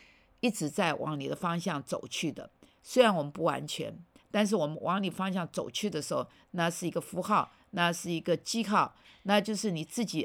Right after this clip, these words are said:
恩典的约在我们身上，是真的有你，而且真的是你是赦免我们的罪，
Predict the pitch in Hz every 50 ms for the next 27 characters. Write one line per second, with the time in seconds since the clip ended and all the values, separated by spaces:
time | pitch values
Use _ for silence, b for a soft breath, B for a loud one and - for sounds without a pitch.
0 | - - 226 233 240 208 214 165 117 147 156 156 185 180 180 - - 202 156 139
1 | 107 123 139 - - 175 147 156 - 175 - - b b b b - 180 170 -
2 | - 285 285 254 240 190 156 143 147 147 175 175 165 120 - b b b b -
3 | 175 196 214 - - 277 269 254 240 190 170 - 170 147 139 - - 196 175 -
4 | - - 262 233 175 165 151 143 127 117 120 139 147 - - 202 147 -